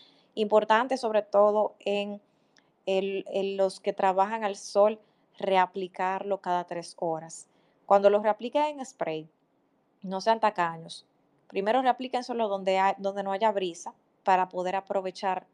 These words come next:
la cantidad y, en la piel que se ab-, que se absorba. Y lo segundo es que no sean tacaños se-, y se administren, eh, con liberalidad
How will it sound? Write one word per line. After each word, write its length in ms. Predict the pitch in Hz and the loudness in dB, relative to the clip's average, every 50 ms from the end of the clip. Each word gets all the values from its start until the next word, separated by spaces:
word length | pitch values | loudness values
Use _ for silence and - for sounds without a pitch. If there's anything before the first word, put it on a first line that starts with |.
| _ _ | _ _
la 160 | 185 180 175 | -10 -8 -6
cantidad 480 | - 180 180 - 180 170 180 170 165 - _ | -6 -6 -6 -8 -6 -4 -2 -4 -4 -4 _
y, 140 | - 175 175 - 170 180 | -12 -12 -10 -8 -8 -8
en 100 | 170 175 | -6 -6
la 100 | 185 - | -4 -2
piel 200 | 277 220 190 196 | -2 -2 0 -2
que 100 | 208 202 | -4 -4
se 100 | - 185 | -4 -6
ab-, 300 | - - _ - 123 - | -6 -8 _ -8 -8 -6
que 80 | - 180 | -6 -2
se 100 | - 190 | 0 0
absorba. 480 | 196 - - 208 185 175 180 185 196 - - - - - _ - | 0 2 2 2 2 4 2 0 -2 -2 -6 -20 -20 -18 _ 0
Y 60 | 196 | 0
lo 80 | 196 | 4
segundo 280 | 190 202 190 202 214 247 | 4 4 2 2 2 0
es 40 | 240 | 0
que 80 | - 214 | 0 0
no 100 | 208 214 | -2 -2
sean 180 | - 240 240 | -2 -2 2
tacaños 420 | 240 233 226 233 240 240 240 240 226 | 2 2 2 2 -2 -4 -4 -6 -4
se-, 160 | - 214 - | -2 -2 -2
y 120 | - 214 202 | -2 -4 -4
se 80 | - 190 | -2 -4
administren, 720 | 185 - 190 185 185 202 226 233 - - 226 226 220 202 - _ _ _ _ _ _ _ _ | -4 -4 -6 -6 -6 -4 -6 -6 -4 -4 -4 -4 -4 -8 -14 _ _ _ _ _ _ _ _
eh, 220 | - 202 190 190 185 - _ | 2 2 2 2 0 -4 _
con 440 | - - 208 196 196 196 202 202 196 - - - - _ _ _ _ | 2 6 8 8 8 8 4 0 -6 -12 -20 -20 -20 _ _ _ _
liberalidad 720 | - 185 185 175 185 190 190 190 190 175 185 185 196 202 | -4 -4 -2 0 0 0 0 0 0 0 2 2 2 0